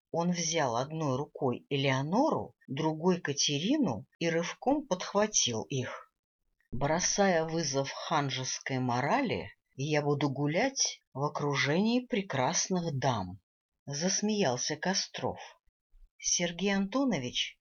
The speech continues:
держал ее крепко, но от него она почему-то не чувствовала той мужской угрозы, которая так испугала ее в Воинове.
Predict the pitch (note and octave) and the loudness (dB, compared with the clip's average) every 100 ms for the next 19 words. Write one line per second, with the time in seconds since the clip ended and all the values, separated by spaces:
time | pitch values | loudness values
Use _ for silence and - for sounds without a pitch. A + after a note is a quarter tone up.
0 | - C3+ F3+ E3+ F3 B3+ G3 D3 D3 G#3+ | -12 -4 -2 0 0 0 0 -2 -2 -4
1 | - G3 F#3 B2+ - - A2 B2+ _ _ | -4 -4 -2 -4 -8 -8 -8 -8 _ _
2 | - D3+ F3+ G3+ G3 G3+ G#3 A3 C#4 - | -12 -2 0 0 -2 -2 -2 0 0 2
3 | D3 F#3+ B3 A#3 - G#3+ A#3 A#3+ A#3 A#3+ | 0 2 2 0 0 2 0 0 0 2
4 | B3+ - A#3 F#3+ - C3 A#2+ A#2+ A#2+ B2+ | 2 0 2 0 -2 -2 0 0 -2 -4
5 | - _ - F#3 D3 D#3 E3+ - - - | -6 _ 2 2 4 0 -2 -4 -4 0
6 | C#3 C3 D3+ C#3 F3+ C4+ C4 C3+ A2+ G#2 | 0 0 -6 -2 2 4 2 2 -2 -4
7 | _ _ - D#3+ F#3+ F#3 F#3 F#3 B3 B3 | _ _ -2 -2 2 4 4 2 -2 2
8 | F#3+ - F3+ E3+ A#3 A#3+ D3 C#3 C#3+ G3 | 0 0 -2 0 2 4 2 0 0 0
9 | G3+ F3+ F#3 D#3+ A#2 G#2+ G#2+ G#2+ A#2 | 0 -2 0 2 2 0 -4 -6 -10